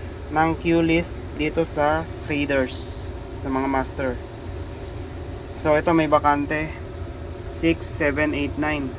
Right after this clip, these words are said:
So halimbawa maglalagay kayo dyan ng cue list. Kung gusto nyo pang basking nyo or yung main cue list nyo, i-assign nyo dyan.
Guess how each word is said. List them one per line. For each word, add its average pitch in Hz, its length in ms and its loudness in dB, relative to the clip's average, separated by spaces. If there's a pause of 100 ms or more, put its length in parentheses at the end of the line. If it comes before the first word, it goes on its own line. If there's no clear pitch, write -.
(800)
So 160 160 2
halimbawa 170 400 6
maglalagay 156 560 2
kayo 156 160 2
dyan 147 240 0
ng 147 160 0 (320)
cue 151 160 2
list. 143 320 0 (600)
Kung 135 160 -4
gusto 147 240 -4
nyo 139 240 0
pang 135 160 4
basking 135 560 2
nyo 135 160 0 (240)
or 123 400 0 (720)
yung 135 240 2
main 135 240 4
cue 143 160 0
list 151 240 -4
nyo, 135 240 2
i-assign 131 640 0
nyo 139 80 2
dyan. 123 320 0